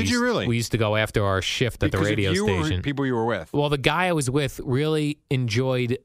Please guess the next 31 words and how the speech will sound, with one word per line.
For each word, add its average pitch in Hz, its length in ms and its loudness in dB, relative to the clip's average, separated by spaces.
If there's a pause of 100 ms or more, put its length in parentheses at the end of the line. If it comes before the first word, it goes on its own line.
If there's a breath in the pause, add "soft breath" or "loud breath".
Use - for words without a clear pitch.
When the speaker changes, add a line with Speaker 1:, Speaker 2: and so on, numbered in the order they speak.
Speaker 2:
sneaking 139 600 -2
into 120 260 0
strip 113 260 -2
clubs 101 280 0
and 104 100 0
not 107 180 0
paying 107 240 2
the 92 80 -2
cover. 87 400 -4
Speaker 1:
No, 117 140 -2 (240)
that 107 160 -8
sounds - 240 -10
Speaker 2:
So 135 180 0
that 139 140 0
was 147 100 0
part 180 120 0
Speaker 1:
exhilarating. 143 160 0
Speaker 2:
of 123 80 -2
the 113 80 0
fun. 90 420 -2 (500)
So - 160 -2
what 143 120 0
we 147 120 0
would 135 160 0
do 139 200 0
is 113 100 -2
we 120 80 0
would 113 160 -2
go 127 180 0
to 123 100 -2
the, 104 340 0